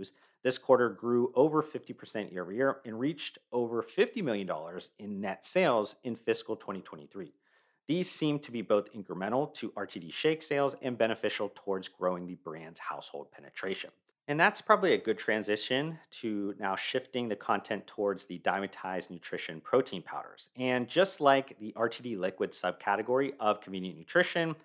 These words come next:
has shown extremely strong growth over the last few years, the kind of the same thing is happening on the ready-to-mix powder subcategory. That categorical growth is a propellant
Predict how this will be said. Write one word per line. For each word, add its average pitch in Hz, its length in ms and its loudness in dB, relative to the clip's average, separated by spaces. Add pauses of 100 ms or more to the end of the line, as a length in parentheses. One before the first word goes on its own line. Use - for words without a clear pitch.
(360)
has 98 140 0
shown 95 280 0
extremely 101 380 -4
strong 85 280 -4
growth 101 180 4
over 113 80 -2
the 104 100 2
last 98 340 6
few 101 120 -4
years, 98 340 0 (460)
the 107 220 0
kind 107 200 -6
of 87 60 -4
the 85 80 -6
same 101 240 -2
thing 95 160 -2
is 87 80 -6
happening 107 540 -2 (260)
on 104 280 0 (120)
the 104 100 -8
ready-to-mix 92 640 -2
powder 92 300 -2
subcategory. - 720 -12 (480)
That 113 260 0
categorical 107 560 2
growth 131 380 4 (200)
is 165 200 4
a 170 80 6
propellant 135 760 -2